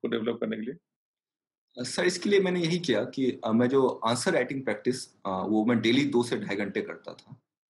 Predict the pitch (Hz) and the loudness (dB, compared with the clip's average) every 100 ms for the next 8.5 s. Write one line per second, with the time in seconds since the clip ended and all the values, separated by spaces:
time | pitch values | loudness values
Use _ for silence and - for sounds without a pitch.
0 | 117 107 - - _ 156 151 - 131 - | -8 -6 -6 -10 _ 0 0 -2 -4 0
1 | 151 147 139 135 113 123 123 - 131 131 | 0 2 2 0 2 0 0 0 0 2
2 | 110 113 117 113 - 107 - - 113 120 | 0 0 0 -4 -2 -4 -4 -2 0 0
3 | 127 110 110 87 60 - 50 - 156 - | 0 -2 -2 -6 -8 -10 -12 -12 -16 -20
4 | _ _ _ _ _ - 113 113 110 - | _ _ _ _ _ 0 2 2 0 -2
5 | 120 127 - - - 107 101 - 147 147 | -2 0 -2 -12 -6 -6 -6 -2 -2 0
6 | 160 - 170 160 - 113 107 104 104 147 | -4 0 2 4 2 0 0 2 0 -2
7 | 160 151 143 139 147 139 - 120 120 110 | -2 -4 -4 -2 2 2 2 0 2 2
8 | 107 104 87 78 - | 2 0 -6 -12 -20